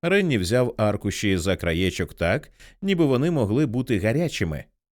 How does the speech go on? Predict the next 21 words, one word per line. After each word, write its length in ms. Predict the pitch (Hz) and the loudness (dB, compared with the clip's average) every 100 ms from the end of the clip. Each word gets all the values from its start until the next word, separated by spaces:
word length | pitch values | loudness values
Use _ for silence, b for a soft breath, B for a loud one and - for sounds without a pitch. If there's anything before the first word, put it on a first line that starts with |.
| _ _ _ | _ _ _
Це 220 | - 120 104 | -2 2 2
послання, 680 | 98 - 95 95 147 190 | 2 2 0 2 2 2
безперечно, 680 | 151 113 - 170 208 208 175 | 2 0 2 0 0 0 0
було 260 | 151 156 165 | 4 4 4
соліднішим 720 | - 139 185 165 160 180 131 | 2 2 2 0 0 0 2
за 260 | 113 120 | 2 4
аби 220 | 107 131 156 | 4 4 2
як 200 | 143 143 | 2 0
надряпану 580 | 117 104 110 117 110 | 0 2 2 2 0
записку, 680 | 98 120 202 185 - 95 78 - b b | 2 0 0 -2 0 -2 -2 -6 b b
принесену 560 | - 220 185 180 170 143 | 0 2 4 2 2 2
йому 440 | 110 101 156 165 - | 2 2 0 0 0
Річі 460 | 98 101 101 - | 0 0 -4 -4
Кільяном, 640 | 107 196 139 95 87 85 71 _ _ - | -6 -4 0 2 2 -2 -4 _ _ -4
і 100 | 220 | 0
було 260 | 180 180 165 | 4 4 4
воно 300 | 151 151 135 | 2 2 2
від 200 | 135 120 | 0 2
набагато 600 | 120 107 98 123 131 123 | 2 2 2 0 0 0
відомішого 680 | 110 117 127 113 120 110 | 2 2 0 0 2 2
кореспондента. 920 | 107 107 104 - 131 139 156 95 78 | 2 0 -2 -2 -4 0 0 0 -4